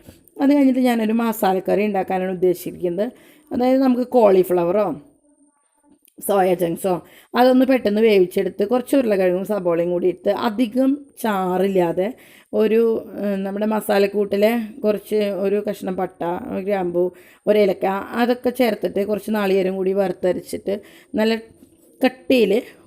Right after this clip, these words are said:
ഒരു കറി പെട്ടെന്ന് നമുക്ക് ഉണ്ടാക്കിയെടുക്കാൻ പറ്റും. അപ്പോൾ, ഉം, ഇതിലേക്കുള്ള ഈ മസാലക്കറിയിലേക്കുള്ള തേങ്ങ എന്ന് പറയണത്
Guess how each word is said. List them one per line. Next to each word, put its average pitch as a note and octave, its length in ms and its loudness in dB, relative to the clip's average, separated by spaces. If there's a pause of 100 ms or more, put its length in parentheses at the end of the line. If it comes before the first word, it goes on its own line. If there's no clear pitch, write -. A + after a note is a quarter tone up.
ഒരു B3 140 4
കറി G#3 300 2 (100)
പെട്ടെന്ന് B3 460 0
നമുക്ക് G#3 240 -2
ഉണ്ടാക്കിയെടുക്കാൻ D#3+ 560 -2
പറ്റും. - 260 -8 (580)
അപ്പോൾ, A3 300 -4 (380)
ഉം, G3+ 260 -6 (320)
ഇതിലേക്കുള്ള A3+ 640 0 (260)
ഈ A3 100 2
മസാലക്കറിയിലേക്കുള്ള A#3 1000 0
തേങ്ങ G#3 360 0
എന്ന് G3 160 -2
പറയണത് F#3+ 400 0